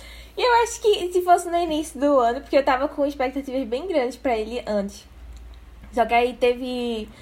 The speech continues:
nem lembro qual foi, mas foi Malcolm e Marie, que depois eu abaixei minhas expectativas tudinho <laughs> do que é que eu fui assistir depois, porque, não, ok, vamos controlar isso daí. E eu acho que Promising foi bem o que eu esperava, que dentro dessas minhas expectativas mais abaixadas mesmo, sabe?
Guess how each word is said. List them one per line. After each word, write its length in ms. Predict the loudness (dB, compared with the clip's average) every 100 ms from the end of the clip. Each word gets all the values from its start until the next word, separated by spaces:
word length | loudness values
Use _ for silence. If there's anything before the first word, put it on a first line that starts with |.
| -20 -4
nem 220 | 0 2
lembro 180 | 0 0
qual 100 | -2
foi, 160 | -2 -2
mas 220 | -2 0
foi 120 | -2
Malcolm 400 | 0 -2 -2 -4
e 40 | -2
Marie, 260 | 0 -2
que 100 | -4
depois 280 | -4 -2 0
eu 120 | 2
abaixei 440 | 2 2 0 0 -4
minhas 140 | -2
expectativas 520 | -4 -4 -6 -4 -6
tudinho 640 | -4 -2 0 0 0 0 -2 -10 -18
<laughs> 200 | -16 -4
do 120 | 0
que 80 | 2
é 80 | 2
que 80 |
eu 40 | 0
fui 160 | 2
assistir 420 | 2 2 -4 -6 -2
depois, 460 | -2 -2 -4 -4
porque, 540 | -8 -4 0 0 0 -6 -14 -20 -8
não, 260 | -2 0 -2
ok, 220 | -2 -2
vamos 240 | -2 -6 -6
controlar 420 | -8 -2 0 0
isso 160 | -2
daí. 320 | -2 -2 -2 -10 -18 -18 -16 -2
E 60 |
eu 140 | 4 4
acho 120 | 2
que 140 | 0 0
Promising 480 | 2 0 0 -4 -2
foi 160 | 0
bem 180 | 4 2
o 20 |
que 100 | 2
eu 40 | -4
esperava, 640 | -2 0 2 2 0 -4 -8
que 640 | -10 -8 -6 -6 -6 -6 0
dentro 280 | 2 4 4
dessas 300 | 2 2 -4
minhas 240 | -4 -4
expectativas 560 | -2 -2 -4 -8 -8 -4
mais 240 | -4 -4
abaixadas 580 | -2 -2 -2 -6 -6 -6
mesmo, 340 | -4 -4 -6 -4
sabe? 180 | -6